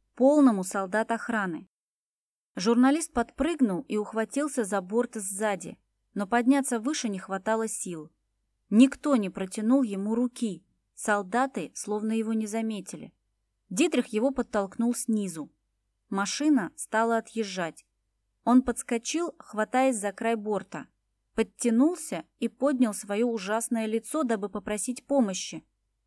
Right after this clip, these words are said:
Однако прямо на его нос обрушился явно гражданский ботинок Херра Геллера. Под его вопль: "Вали к своим русским, тварь!"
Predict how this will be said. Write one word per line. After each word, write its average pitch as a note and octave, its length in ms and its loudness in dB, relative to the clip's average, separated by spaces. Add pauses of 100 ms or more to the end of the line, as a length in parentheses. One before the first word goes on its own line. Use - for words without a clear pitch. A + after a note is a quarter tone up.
(140)
Однако B3 440 2
прямо C4+ 380 4
на G#3 180 -4
его F#3+ 180 -6
нос A3+ 480 2
обрушился A3 640 -2
явно B3 400 2
гражданский A3+ 640 0
ботинок G#3+ 580 0
Херра G#3+ 240 -4
Геллера. G#3+ 560 2 (880)
Под G#3+ 160 0
его B3 320 4
вопль: A3 500 -2 (420)
"Вали B3 420 6
к - 80 -6
своим B3+ 320 8
русским, B3+ 500 2
тварь!" F#3+ 480 2